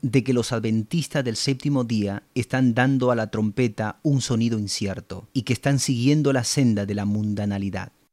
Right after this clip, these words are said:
Mil novecientos tres. ¿Quién puede decir con verdad: "Nuestro oro es probado en el fuego y nuestros vestidos no están manchados por el mundo"?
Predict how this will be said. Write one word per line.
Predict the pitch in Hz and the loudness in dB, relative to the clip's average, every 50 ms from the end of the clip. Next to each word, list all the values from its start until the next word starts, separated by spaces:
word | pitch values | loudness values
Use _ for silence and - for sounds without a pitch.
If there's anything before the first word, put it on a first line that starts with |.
| _ _ _ _ _ _ _ _ _ | _ _ _ _ _ _ _ _ _
Mil | - 104 123 139 143 147 | 0 2 4 6 6 6
novecientos | 156 147 139 127 - - 139 139 135 123 123 - - | 6 6 6 4 4 2 2 2 2 0 -2 -4 -4
tres. | - 135 131 101 95 - - - _ _ _ - | -4 -4 -4 -4 -6 -8 -14 -18 _ _ _ -2
¿Quién | - 202 240 233 202 | 4 6 6 6 6
puede | - 156 147 131 120 113 | 4 4 2 4 2 0
decir | 117 110 - - - 117 113 | -2 -2 -2 -2 -2 -4 -4
con | - - 113 113 107 | -2 0 0 2 2
verdad: | 110 107 104 101 113 117 113 - _ _ _ _ - | 0 -2 -2 -2 -2 -2 -2 -4 _ _ _ _ -6
"Nuestro | 110 110 110 - - 117 113 - - | -4 -4 -4 -2 -2 -2 -2 -2 0
oro | 131 127 127 117 113 | 0 2 2 2 0
es | 107 - | -2 -4
probado | - - 120 107 107 110 117 117 110 110 | -2 -2 0 0 0 0 0 -2 -2 -2
en | 107 104 | -2 -4
el | 107 104 | -4 -6
fuego | - - - 117 110 104 101 104 104 - _ | -6 -2 -2 0 0 0 -2 -6 -8 -8 _
y | - 143 127 | 2 4 4
nuestros | 123 120 113 - - 110 104 | 4 4 2 0 -4 -6 -4
vestidos | 107 107 - - - - 123 117 110 101 101 - | -4 -6 -8 -8 -4 -2 0 0 0 0 -2 0
no | 117 117 | 0 0
están | 113 104 - - 110 110 | 0 -2 -2 -2 -2 -2
manchados | 110 107 107 104 - - 113 104 101 101 101 - | -2 -2 -2 -4 -4 -4 -4 -4 -4 -6 -8 -8
por | - 110 104 | -6 -6 -4
el | 104 101 | -2 -2
mundo"? | 98 101 101 101 95 101 113 165 196 | -4 -4 -4 -4 -4 -4 -6 -6 -8